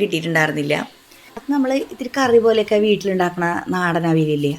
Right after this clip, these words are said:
അതുപോലെയാണ് ട്ടോ ഉണ്ടാക്കിയിരുന്നത്. സദ്യയുടെ അവിയൽ എന്ന് പറഞ്ഞാൽ കുറച്ച് വ്യത്യാസമുണ്ട്, അധികം വെള്ളമൊന്നും ഇല്ലാണ്ട്. അപ്പോൾ ആ അവിയൽ ഉണ്ടാക്കണതൊക്കെ വീഡിയോ നമ്മൾ അപ്ലോഡ് ചെയ്തിട്ടുണ്ട് ട്ടോ കുറച്ച് വർഷങ്ങൾക്ക് മുമ്പായിട്ട്.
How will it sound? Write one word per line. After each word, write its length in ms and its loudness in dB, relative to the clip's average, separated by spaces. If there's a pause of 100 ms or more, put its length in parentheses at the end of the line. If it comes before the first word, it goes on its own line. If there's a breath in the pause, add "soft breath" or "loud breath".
അതുപോലെയാണ് 560 2
ട്ടോ 160 0
ഉണ്ടാക്കിയിരുന്നത്. 580 0 (480 loud breath)
സദ്യയുടെ 440 2
അവിയൽ 200 2
എന്ന് 140 -2
പറഞ്ഞാൽ 260 -2 (160)
കുറച്ച് 320 -8
വ്യത്യാസമുണ്ട്, 560 -2
അധികം 260 -2
വെള്ളമൊന്നും 420 4
ഇല്ലാണ്ട്. 320 0 (460 loud breath)
അപ്പോൾ 220 -6
ആ 80 2
അവിയൽ 260 2
ഉണ്ടാക്കണതൊക്കെ 520 0 (100)
വീഡിയോ 340 2
നമ്മൾ 160 0 (300)
അപ്ലോഡ് 340 0
ചെയ്തിട്ടുണ്ട് 400 -2
ട്ടോ 140 2
കുറച്ച് 300 -2
വർഷങ്ങൾക്ക് 560 -2
മുമ്പായിട്ട്. 480 0